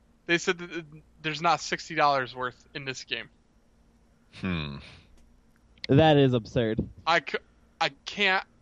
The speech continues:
Speaker 1: imagine being in a place in my life where I feel like that is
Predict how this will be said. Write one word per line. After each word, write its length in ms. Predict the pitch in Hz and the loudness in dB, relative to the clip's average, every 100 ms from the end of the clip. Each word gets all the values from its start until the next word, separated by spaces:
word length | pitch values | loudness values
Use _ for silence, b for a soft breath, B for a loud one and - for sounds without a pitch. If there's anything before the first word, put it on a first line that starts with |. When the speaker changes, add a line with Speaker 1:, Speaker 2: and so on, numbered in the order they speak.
| - | -14
Speaker 1:
imagine 640 | 156 147 170 160 143 139 | -12 -4 0 0 -2 -8
being 220 | 135 151 139 | -6 -6 -6
in 80 | |
a 40 | 127 | -8
place 300 | - 147 - | -4 -4 -4
in 80 | 143 | -6
my 140 | 139 | -4
life 280 | 135 127 - | -4 -6 -4
where 140 | 131 | -4
I 100 | 127 | -4
feel 280 | - 156 147 | -4 -8 -4
like 200 | 131 127 | -4 -2
that 220 | 147 143 | 0 0
is 300 | 135 131 - | 0 -6 -12